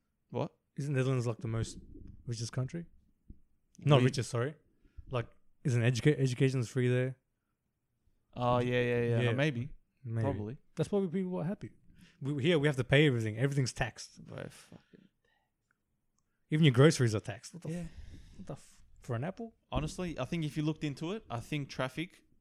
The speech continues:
Speaker 1: matters. I think traffic is so important.
Speaker 2: Oh, yeah. Yeah.
Speaker 1: And, oh, but, bro, don't these places have, like, four-day work weeks too?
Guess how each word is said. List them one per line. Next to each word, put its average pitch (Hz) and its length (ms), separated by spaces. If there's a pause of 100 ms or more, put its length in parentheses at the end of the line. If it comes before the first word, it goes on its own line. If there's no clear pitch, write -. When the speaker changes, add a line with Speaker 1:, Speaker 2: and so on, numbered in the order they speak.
(160)
Speaker 1:
matters. 113 380
I 113 80
think 127 180
traffic 120 280
is 110 100
so 123 160
important. 107 400 (1080)
Speaker 2:
Oh, 110 80
yeah. 92 160 (160)
Yeah. 104 180 (360)
Speaker 1:
And, 139 200
oh, 226 140
but, - 300
bro, 226 120
don't 311 240 (220)
these 254 160
places 233 240
have, 214 100
like, 190 140
four-day 180 340
work 151 240
weeks 180 280
too? 180 220